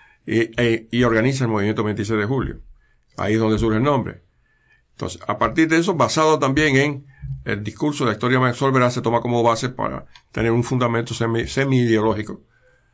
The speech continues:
eh, como un programa político que le da base a ese movimiento. Ese movimiento se dedica a,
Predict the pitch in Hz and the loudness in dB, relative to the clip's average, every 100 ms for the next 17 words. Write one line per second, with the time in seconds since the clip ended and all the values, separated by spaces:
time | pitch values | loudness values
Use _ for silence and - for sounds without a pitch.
0 | _ _ _ _ - 107 107 113 123 127 | _ _ _ _ -4 -4 -2 0 0 2
1 | 120 120 120 120 117 107 110 113 107 101 | 4 4 4 2 0 -2 -4 -4 -2 0
2 | 104 117 113 113 123 127 107 104 101 107 | 2 2 2 0 -2 -2 0 0 0 -2
3 | 101 98 85 82 - - 135 131 131 131 | -2 -2 -4 -6 -14 -6 0 2 4 4
4 | 127 123 180 - _ _ _ _ - 117 | 4 2 -6 -10 _ _ _ _ 0 4
5 | 113 117 127 143 - - 120 - | 4 4 4 0 -2 0 0 0